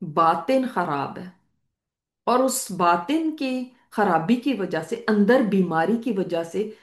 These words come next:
symptoms कुछ जाहिर हो रहे हैं। आप देखिए ना, जैसे अल्लाह ताला माफ़ कर दे, सबको महफूज रखे, किसी के अंदर कोई,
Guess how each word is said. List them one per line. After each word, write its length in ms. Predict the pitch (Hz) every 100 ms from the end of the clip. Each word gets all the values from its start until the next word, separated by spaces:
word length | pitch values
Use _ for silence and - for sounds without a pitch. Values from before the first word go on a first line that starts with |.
| _ -
symptoms 680 | - 320 302 294 403 381 -
कुछ 240 | 339 - 196
जाहिर 420 | 180 165 190 208
हो 160 | 165
रहे 120 | 156 160
हैं। 80 | -
आप 180 | 240 220
देखिए 260 | 254 294
ना, 260 | 285 226 220 - - _
जैसे 260 | - 220 214
अल्लाह 200 | 214 202
ताला 280 | 208 208 196
माफ़ 440 | 196 190 196 202 -
कर 120 | 180
दे, 260 | 170 180 185
सबको 520 | - 196 - 180 185
महफूज 460 | 185 190 185 185 180
रखे, 300 | 170 170 190 190 _ _ _ -
किसी 260 | 254 285
के 140 | 269 - -
अंदर 420 | 240 247 262 247
कोई, 580 | - 202 202 202 202